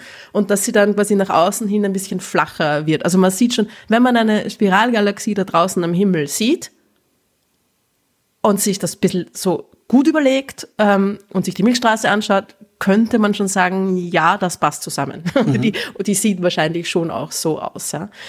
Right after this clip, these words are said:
Speaker 1: Aber es, ich meine, es war ja auch lange Zeit nicht klar, dass die anderen Galaxien quasi Galaxien sind, wie die Milchstraße. Das hat man ja auch erst mal rausfinden müssen, ja.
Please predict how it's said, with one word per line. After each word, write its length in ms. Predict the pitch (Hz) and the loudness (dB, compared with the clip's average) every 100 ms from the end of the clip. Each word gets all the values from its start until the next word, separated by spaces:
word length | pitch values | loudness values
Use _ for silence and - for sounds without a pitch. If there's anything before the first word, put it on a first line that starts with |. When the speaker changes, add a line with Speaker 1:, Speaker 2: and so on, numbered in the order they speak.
| - | -4
Speaker 1:
Aber 160 | 262 269 | 0 0
es, 120 | 240 | 0
ich 60 | 233 | 2
meine, 160 | 214 196 | 2 2
es 100 | 196 | 2
war 140 | 247 | 2
ja 140 | 254 175 | 2 0
auch 100 | - - | -2 -6
lange 460 | 202 196 175 185 | -2 0 0 0
Zeit 480 | 180 185 170 - - _ _ - 240 226 | 0 0 0 -4 -20 _ _ -12 -6 0
nicht 360 | 202 - - | 0 0 -8
klar, 440 | - 226 254 165 165 | -2 2 2 0 -2
dass 400 | 180 175 - - _ _ _ _ - | -2 -2 -6 -10 _ _ _ _ 0
die 120 | 208 | 2
anderen 440 | 170 180 175 160 - | 2 0 0 -2 0
Galaxien 800 | 170 165 - 185 175 170 165 160 _ _ | -2 -2 -2 0 2 0 -2 -6 _ _
quasi 220 | 185 160 | -2 -2
Galaxien 580 | 156 170 151 - 254 226 | 0 0 0 2 4 2
sind, 360 | 143 160 143 - | 0 -2 -4 -6
wie 40 | |
die 80 | - | 0
Milchstraße. 640 | 160 240 - 147 143 - | 4 4 2 -2 -4 -8
Das 160 | 147 - | -6 -4
hat 120 | 156 | -2
man 100 | 160 | 2
ja 100 | 147 | 2
auch 80 | 220 | 2
erst 220 | 175 143 | 0 -2
mal 100 | 160 151 | 0 0
rausfinden 600 | 131 - - 156 180 156 | 0 -2 -2 0 0 -2
müssen, 300 | 156 - 151 | -6 -6 -4
ja. 140 | 175 | -4